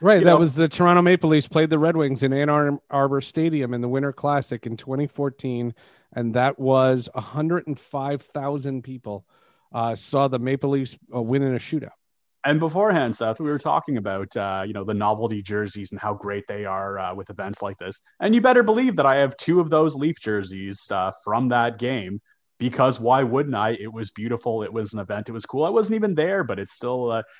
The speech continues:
Speaker 2: it's still the one that I wear when they inevitably, uh, let me down at various stages of the playoffs each year. So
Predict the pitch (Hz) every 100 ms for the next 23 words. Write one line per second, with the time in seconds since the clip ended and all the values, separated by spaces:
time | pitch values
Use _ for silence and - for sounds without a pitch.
0 | - 165 - 208 214 190 196 196 196 196
1 | 175 185 202 131 104 117 117 120 120 120
2 | 120 117 110 113 123 110 110 113 95 95
3 | 92 95 - 95 92 - 98 90 90 98
4 | 95 92 - 87 85 85 80 - - 90